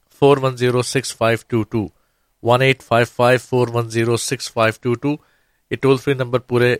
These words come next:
شمالی امریکہ میں کہیں سے بھی آپ ہمیں اس نمبر کے ذریعے ہم تک پہنچ سکتے ہیں۔ اسٹوڈیوز کا نمبر ہے آپ کے لیے۔ ہمارا آج کا جو موضوع جس پر ہم، آ، گفتگو کر رہے ہیں، محترم پروفیسر غلام مصباح بلوچ صاحب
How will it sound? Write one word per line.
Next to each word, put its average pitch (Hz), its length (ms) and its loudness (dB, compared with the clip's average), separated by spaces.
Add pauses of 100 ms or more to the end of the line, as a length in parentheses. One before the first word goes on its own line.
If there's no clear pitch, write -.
شمالی 110 460 -4
امریکہ 110 380 -4
میں 113 160 -6
کہیں 131 220 -4
سے 135 160 -4
بھی 117 180 -2
آپ 107 160 -4
ہمیں 107 220 -6 (600)
اس - 160 -10
نمبر 113 240 -2
کے 110 120 -8
ذریعے 107 420 0 (360)
ہم 117 120 -2
تک - 380 -6
پہنچ 113 220 -2
سکتے 127 300 -8
ہیں۔ 135 180 -4
اسٹوڈیوز 95 500 -6
کا 104 120 -8
نمبر 117 300 -4
ہے 139 100 -2
آپ 131 240 -2
کے 143 60 -8
لیے۔ 143 160 -2 (760)
ہمارا 135 280 4
آج 135 320 2
کا 156 100 -4
جو 131 160 -2
موضوع 117 360 -2
جس 120 220 -12
پر 120 160 -2
ہم، 107 340 -10 (640)
آ، 107 160 -4
گفتگو 127 460 -6
کر 127 200 -2
رہے 127 180 -2
ہیں، 131 240 -2 (480)
محترم 107 440 -4
پروفیسر 104 560 -6
غلام 104 300 -8
مصباح 104 240 -6
بلوچ 104 340 -6
صاحب 104 260 -2